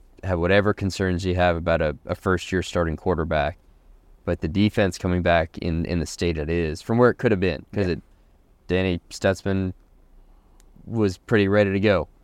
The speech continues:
Speaker 1: And there were, you know, there were guys, uh, I think it helps to be in this year of N I L to, to retain guys who don't necessarily have great draft grades, who could come back and improve it a year or just spend another year in college. That's more lucrative than being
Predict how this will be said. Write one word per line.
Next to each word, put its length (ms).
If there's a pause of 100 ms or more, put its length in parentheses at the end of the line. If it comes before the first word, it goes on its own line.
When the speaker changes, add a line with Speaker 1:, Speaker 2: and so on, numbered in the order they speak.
(320)
Speaker 1:
And 160
there 140
were, 220
you 120
know, 100
there 120
were 60
guys, 580
uh, 320
I 80
think 180
it 80
helps 300
to 80
be 100
in 100
this 160
year 160
of 80
N 100
I 160
L 420
to, 160
to 160
retain 420
guys 320
who 220 (440)
don't 160
necessarily 380
have 220
great 380
draft 340
grades, 320
who 80
could 140
come 140
back 200
and 80
improve 300
it 40
a 40
year 280
or 80
just 220
spend 200
another 240
year 160
in 60
college. 460
That's 200
more 140
lucrative 520
than 100
being 320